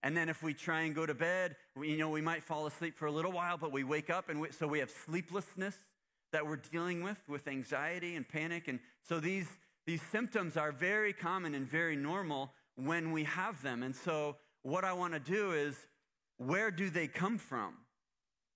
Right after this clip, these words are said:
You know, our brain, our emotions, our responses, the triggers, like, where does all that come from? So what we've gotta do is, it comes from past experiences that we have.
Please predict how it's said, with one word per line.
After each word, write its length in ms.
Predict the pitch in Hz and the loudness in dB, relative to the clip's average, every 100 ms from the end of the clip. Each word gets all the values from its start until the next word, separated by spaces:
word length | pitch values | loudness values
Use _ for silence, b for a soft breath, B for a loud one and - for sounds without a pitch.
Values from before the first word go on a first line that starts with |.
| _ _ _ | _ _ _
You 80 | 147 | -2
know, 140 | 165 170 | 0 2
our 100 | 143 | 0
brain, 460 | 123 165 190 185 | 2 2 4 2
our 100 | 156 | 2
emotions, 480 | 147 165 190 185 170 | 2 0 0 -2 0
our 140 | 156 | 0
responses, 560 | 143 - 170 185 180 143 | 0 -2 -2 -2 -4 -8
the 80 | 143 | -6
triggers, 400 | - 185 185 165 | 0 2 2 0
like, 100 | 131 135 | -2 0
where 220 | 185 214 | 2 2
does 240 | 196 151 | 0 0
all 140 | 170 165 | 0 0
that 200 | 156 - | -2 -2
come 200 | 185 202 | -4 -2
from? 200 | 147 131 | -4 -4
So 320 | - 160 139 B B | 0 0 0 B B
what 160 | 147 190 | -2 0
we've 220 | 180 139 | 0 2
gotta 240 | 175 160 | 2 2
do 240 | 135 202 208 | 0 0 2
is, 260 | 151 143 - b - | 2 0 -8 b -4
it 120 | 147 | 0
comes 280 | 190 240 175 | 2 2 -2
from 320 | - 165 147 | 0 0 0
past 360 | 165 170 160 | -2 -2 -2
experiences 680 | 139 - - 175 208 170 139 | -6 -8 -8 -4 -2 -2 -4
that 160 | 143 127 | -2 0
we 140 | 127 | 0
have. 400 | 127 170 170 101 | -2 0 0 -4